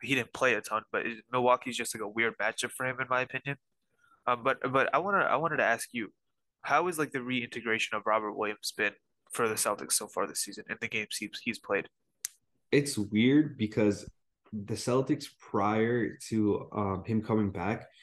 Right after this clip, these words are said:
Speaker 2: they were doing a lot of, you know, everyone can shoot, a lot of five out offense, you know what I mean? But now, you know, like, they can't necessarily go to that. They kinda have Rob Williams in the dunker spot. Sometimes they have him at the top of the key, just kinda waiting there.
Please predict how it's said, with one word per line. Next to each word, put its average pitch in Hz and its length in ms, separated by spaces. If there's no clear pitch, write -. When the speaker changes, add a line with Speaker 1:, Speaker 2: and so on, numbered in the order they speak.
Speaker 2:
they 110 120
were 135 180
doing 113 280
a 98 40
lot 98 240
of, 101 220
you 104 80
know, 95 260
everyone 104 460
can 104 140
shoot, 101 340
a 104 80
lot 104 160
of 101 140
five 101 240
out 98 240
offense, 95 560
you 104 80
know 101 60
what 101 100
I - 20
mean? 107 260
But 104 140
now, 107 460
you 110 140
know, 98 260
like, 107 280
they 120 100
can't 127 400
necessarily 107 560
go 98 220
to 127 140
that. 127 300
They 107 180
kinda 113 220
have 104 360
Rob 95 320
Williams 104 340
in 92 80
the 92 60
dunker 95 400
spot. 95 480
Sometimes 104 340
they 98 80
have 95 200
him 98 220
at 95 120
the 98 80
top 92 260
of 90 80
the 92 80
key, 98 340
just 92 240
kinda 95 200
waiting 92 320
there. 101 260